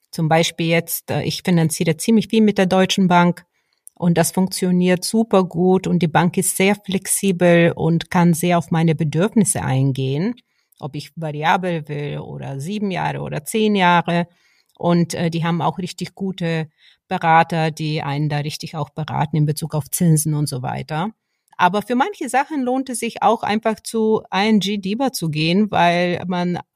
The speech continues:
etwas null acht fünfzehn macht, ne? St-, etwas sehr Standardisiertes und die Zinsen sind dann vielleicht teilweise leicht niedriger als bei, bei anderen Banken.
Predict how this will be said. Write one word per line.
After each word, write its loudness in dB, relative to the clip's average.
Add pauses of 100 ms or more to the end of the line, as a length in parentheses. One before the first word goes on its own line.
etwas -6
null 2
acht 2
fünfzehn -6
macht, -4
ne? -2
St-, -10
etwas -4
sehr 2
Standardisiertes 0 (440)
und 0
die -8
Zinsen 2
sind -2
dann 2
vielleicht -4
teilweise -4 (120)
leicht -4
niedriger 2
als 2
bei, 0 (140)
bei 0
anderen -2
Banken. 0